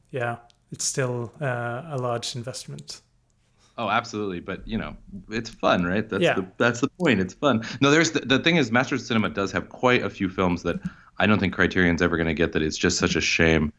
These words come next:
Speaker 1: Mm-hmm.
Speaker 2: You know, things like, like Wings, for example, or, or, uh,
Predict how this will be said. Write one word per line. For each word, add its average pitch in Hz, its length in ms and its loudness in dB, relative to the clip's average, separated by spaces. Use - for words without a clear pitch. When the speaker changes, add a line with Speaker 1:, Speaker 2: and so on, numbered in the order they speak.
Speaker 1:
Mm-hmm. 131 220 -4
Speaker 2:
You 85 140 2
know, 80 240 2
things 90 200 4
like, 82 140 2
like 80 200 2
Wings, 80 380 4
for 80 140 2
example, 76 360 2
or, 76 360 2
or, 78 400 2
uh, 76 500 4